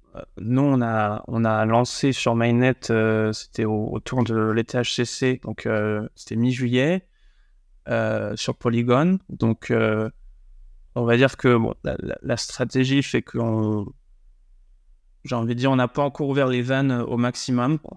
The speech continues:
Donc, euh, donc oui, oui, et, euh, et je pense encore plus dans le futur.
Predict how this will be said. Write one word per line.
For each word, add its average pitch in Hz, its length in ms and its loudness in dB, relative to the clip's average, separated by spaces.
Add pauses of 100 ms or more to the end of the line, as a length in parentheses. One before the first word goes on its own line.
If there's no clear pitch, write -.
(220)
Donc, 113 320 -4
euh, 113 220 4 (800)
donc 113 280 0
oui, 143 300 0 (200)
oui, 147 540 0
et, 139 300 2
euh, 113 400 2
et 110 100 2
je - 120 -6
pense 143 280 -2
encore 120 300 -6
plus 135 300 -4
dans 127 100 2
le 117 60 0
futur. - 480 -10